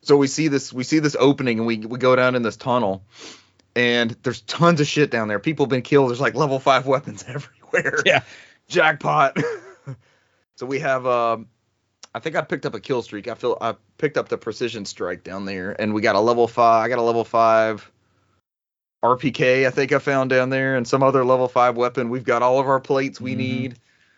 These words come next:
Speaker 1: Uh, so we just kinda chill in the tunnel, and there's, there's forty-ish people left, and we just wait. Oh, they have gas masks too.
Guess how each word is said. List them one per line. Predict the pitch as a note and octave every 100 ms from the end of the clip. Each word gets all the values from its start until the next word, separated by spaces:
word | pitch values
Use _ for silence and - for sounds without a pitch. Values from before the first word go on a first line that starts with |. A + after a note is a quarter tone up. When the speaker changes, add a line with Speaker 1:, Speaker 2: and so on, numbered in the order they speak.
| _ _ _ _ -
Speaker 1:
Uh, | A#2+ A#2+ -
so | C#3+
we | D3+
just | F3
kinda | - E3+ B2
chill | - G#3+ A3
in |
the | D3
tunnel, | - F3 G3+ C#3 C3+
and | A2+ C3
there's, | A#2+ A#2 - - _ _ _ _ _ _ _ _ _
there's | A#2+ -
forty-ish | A2 C3+ E3+ F3 -
people | F3+ F#3+ F3+
left, | F#3+ G3+ - _ _ _ _ _ _
and | -
we | E3+
just | D3 B2
wait. | D3 - -
Oh, | C3+
they | C#3
have | D#3+
gas | A#2+ C#3 B2+
masks | G#2+ F2+ D#2+ -
too. | - G#2+